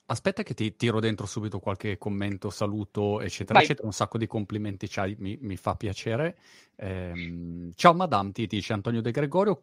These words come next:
Speaker 1: che peraltro Antonio c'ha una foto bellissima. Guarda che foto
Speaker 2: <laughs>
Speaker 1: professionale che c'ha Antoine.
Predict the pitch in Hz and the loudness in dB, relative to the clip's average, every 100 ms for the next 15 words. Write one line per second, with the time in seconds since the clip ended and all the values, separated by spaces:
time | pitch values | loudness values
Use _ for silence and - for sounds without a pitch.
0 | - - 131 165 226 - 107 - 196 226 | -6 -4 0 0 -2 -2 -4 -2 -2 -2
1 | - - 113 90 82 - 101 131 117 90 | -4 -2 0 0 -4 -2 2 2 2 -4
2 | _ _ - 87 104 85 82 85 87 78 | _ _ -12 2 2 2 -2 -2 -2 -2
3 | - 85 78 - _ - - - 185 226 | -2 -4 -6 -8 _ -20 -16 -2 2 4
4 | 226 - 117 107 123 104 - 107 98 98 | 6 8 8 10 8 8 2 4 4 6
5 | 107 120 101 101 120 101 90 | 6 8 8 8 6 6 6